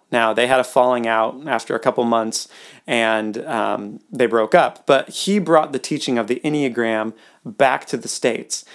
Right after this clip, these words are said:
And what he did is he made it much more palatable to the Western mindset because of his study of psychology and his understanding of, you know, scientific psychology and, and observation. He took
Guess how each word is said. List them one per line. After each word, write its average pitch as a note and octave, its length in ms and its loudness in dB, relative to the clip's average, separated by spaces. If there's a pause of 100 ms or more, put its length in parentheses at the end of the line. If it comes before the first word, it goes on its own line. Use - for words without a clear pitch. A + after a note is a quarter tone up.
(180)
And B2 120 2
what C3 140 2
he C4+ 280 -2
did A#2+ 320 0
is C3+ 180 0
he D3+ 120 2
made D3 200 2
it B2+ 100 -2
much F3 400 -2
more D#3 180 2
palatable B2+ 680 0
to B2 120 -2
the A2+ 140 0
Western B2 420 0
mindset D3 560 0 (320)
because D#3+ 460 0
of B2 220 -2
his C3+ 500 2 (440)
study D3+ 520 2
of C#3+ 120 -4
psychology C3 600 2
and A2+ 80 -2
his D3 160 0
understanding B2+ 640 0
of, A2 480 0 (160)
you C3 120 0
know, G#2 300 -2 (220)
scientific C3 880 0 (140)
psychology A#2+ 880 2
and, A2 280 -4
and A#2+ 200 -2
observation. A#2+ 920 0 (420)
He G3+ 200 2
took - 300 -2